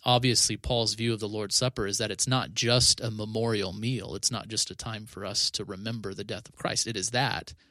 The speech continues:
But evidently, there's more going on than that, because there are spiritual consequences, either for good or for ill. Uh, no pun intended. Some were ill, right, <laughs> because of their, uh, their hypocrisy. You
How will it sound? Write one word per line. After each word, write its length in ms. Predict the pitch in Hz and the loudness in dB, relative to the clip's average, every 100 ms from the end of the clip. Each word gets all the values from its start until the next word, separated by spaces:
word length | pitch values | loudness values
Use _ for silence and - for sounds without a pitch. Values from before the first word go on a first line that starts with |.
| _ _ _ _ _ _ | _ _ _ _ _ _
But 100 | - | 2
evidently, 440 | 151 135 147 147 113 | 4 4 2 0 -4
there's 220 | 110 113 | -4 2
more 160 | 131 117 | 2 2
going 220 | 104 110 | 0 0
on 160 | 156 | 0
than 120 | 131 110 | 0 -2
that, 220 | 107 - | -4 -4
because 300 | 135 131 117 | -6 -4 -2
there 140 | 113 | -2
are 80 | 104 | 0
spiritual 560 | - - 131 131 - 104 | -2 0 0 0 -4 -4
consequences, 840 | - 190 165 - 95 - 113 - _ _ _ _ _ _ _ | -6 -4 -6 -8 -10 -8 -6 -6 _ _ _ _ _ _ _
either 260 | 139 120 110 | -2 0 0
for 160 | - 110 | -2 -2
good 320 | 123 117 113 | 2 4 2
or 80 | 110 | 0
for 200 | 110 104 | -2 0
ill. 340 | 160 135 104 _ _ _ _ _ _ _ _ - - | 2 2 -2 _ _ _ _ _ _ _ _ -10 -10
Uh, 60 | - - | -14 -8
no 140 | 131 113 | -6 -4
pun 180 | 123 110 | -4 -8
intended. 420 | 110 170 156 - | -6 -4 -2 2
Some 280 | - 113 120 | 2 2 -2
were 120 | 139 | 2
ill, 280 | 180 175 139 | 2 2 -2
right, 200 | 117 117 - | -2 2 2
<laughs> 40 | - | 2
because 400 | 139 - 151 - | 2 4 6 6
of 240 | 170 - - 120 - - - - | 4 2 -4 -14 -14 -14 -14 -6
their, 400 | 131 127 120 117 110 | 0 2 2 -2 -4
uh, 300 | 107 110 117 - _ _ - | -4 -6 -10 -14 _ _ -6
their 100 | 117 | 0
hypocrisy. 680 | 135 131 - - 160 - - _ _ _ _ _ - | 2 2 -2 -2 -2 -2 -4 _ _ _ _ _ -18
You 80 | - | -16